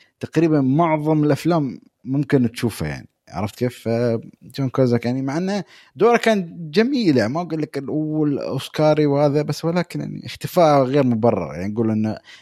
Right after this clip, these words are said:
اهتمام مستوى أكثر السوشيال ميديا والكتابة والأشياء، بس ما أعرف صراحة. فنشوف. آه، عندكم، آه، نبدأ، شو رأيكم نبدأ في إيجابيات الفيلم الحين؟ معك يا، مم، خلنا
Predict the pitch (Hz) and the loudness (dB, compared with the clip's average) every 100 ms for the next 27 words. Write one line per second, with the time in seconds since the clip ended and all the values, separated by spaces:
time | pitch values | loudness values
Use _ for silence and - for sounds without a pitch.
0 | - 107 - 127 123 - 123 113 - 98 | -12 -10 0 2 2 2 2 2 -2 -6
1 | - 107 104 98 107 104 104 98 - - | -4 -6 -4 -4 -4 -2 -4 -6 -12 -8
2 | 107 98 104 85 - - 170 - - 185 | -6 -4 -4 -6 -8 -10 -12 -18 -14 -8
3 | 85 80 80 82 82 92 - 80 _ 165 | -6 -8 -8 -8 -8 -10 -16 -20 _ 2
4 | 175 175 175 170 170 165 160 170 170 220 | 4 4 4 4 2 0 0 -2 -2 -4
5 | - - - - - - - 117 120 117 | -6 -10 -14 -16 -20 -18 -4 0 4 4
6 | 110 143 143 - 143 131 123 120 113 113 | 2 2 0 0 2 4 4 4 2 0
7 | 110 - - - _ 123 120 123 117 143 | -2 -6 -16 -20 _ 0 4 4 4 4
8 | 135 127 120 120 113 107 107 101 110 104 | 4 4 2 2 0 -2 -2 0 2 2
9 | 110 104 - 107 101 90 104 143 - _ | 0 -2 -2 -2 -2 -2 -4 -4 -8 _
10 | _ - 101 104 104 - 98 92 92 87 | _ -6 0 0 0 2 2 2 0 -2
11 | 87 87 87 87 - 92 95 92 - 151 | -2 -2 -2 -4 -6 -6 -4 -6 -2 0
12 | 160 135 107 | 4 2 0